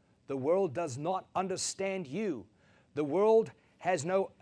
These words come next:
has no concept of this miracle of open eyes and a heart that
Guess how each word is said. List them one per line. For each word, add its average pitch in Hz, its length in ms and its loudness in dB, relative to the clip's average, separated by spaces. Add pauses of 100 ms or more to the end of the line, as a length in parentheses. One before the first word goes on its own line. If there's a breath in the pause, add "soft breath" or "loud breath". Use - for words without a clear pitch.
(220 soft breath)
has 160 260 0
no 190 160 2
concept - 960 -2 (480 loud breath)
of 170 180 6
this 160 220 -2
miracle 185 960 2 (340 loud breath)
of 147 200 -2
open 175 360 0
eyes 175 680 -10 (360 soft breath)
and 135 120 -10
a 135 60 -10
heart 143 460 -12 (760)
that 98 120 -10